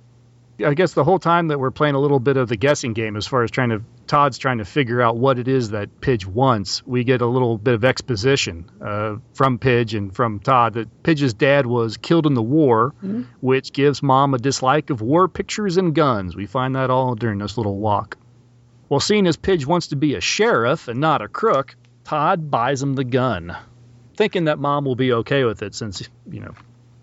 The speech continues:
Speaker 1: Pidge wants to be a lawman and not some criminal. And now we meet Mom,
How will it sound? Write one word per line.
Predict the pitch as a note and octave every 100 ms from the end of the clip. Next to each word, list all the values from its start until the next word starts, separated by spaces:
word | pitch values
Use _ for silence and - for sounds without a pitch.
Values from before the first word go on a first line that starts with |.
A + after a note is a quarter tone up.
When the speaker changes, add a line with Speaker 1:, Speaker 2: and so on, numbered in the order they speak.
| -
Speaker 1:
Pidge | D3 A2
wants | B2+ A#2
to | A2+
be | A#2
a | F#2+
lawman | G#2 D3+ B2+ G#2+ G2+ F2+ F#2
and | G#2+
not | A#2 F#2
some | - F#2
criminal. | - D3 A2 F#2 A#2 - - - _ _ _ _ _ _ _ _ _ _ _ _ _ _ _ _ _ _
And | C3+ D3
now | C#3 F3+
we | A#3+
meet | C#4 C4+ D#3+
Mom, | C3 F2 F2